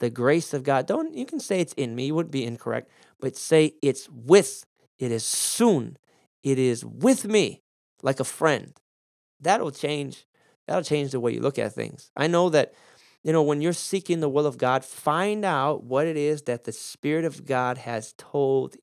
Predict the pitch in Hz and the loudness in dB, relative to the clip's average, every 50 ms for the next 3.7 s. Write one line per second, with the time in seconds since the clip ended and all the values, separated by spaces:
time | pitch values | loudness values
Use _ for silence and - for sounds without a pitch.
0 | _ _ _ - 113 117 120 123 123 120 120 120 123 127 - _ _ _ _ _ | _ _ _ -20 -18 -12 -8 -6 -4 -2 -2 -4 -6 -8 -12 _ _ _ _ _
1 | _ _ _ _ _ _ _ - - 143 123 120 110 110 - - 117 113 113 120 | _ _ _ _ _ _ _ -8 -6 -6 -6 -6 -8 -10 -6 -4 -4 -2 -4 -4
2 | - _ - 120 107 104 107 110 117 123 135 139 147 139 - - - - - 62 | -6 _ -10 -10 -8 -8 -8 -6 -4 0 0 0 0 -2 -6 -14 -14 -8 -4 -2
3 | 62 60 58 - - - - 110 107 98 - - - - | -2 -2 -4 -6 -10 -8 -6 -4 -4 -4 -6 -8 -14 -20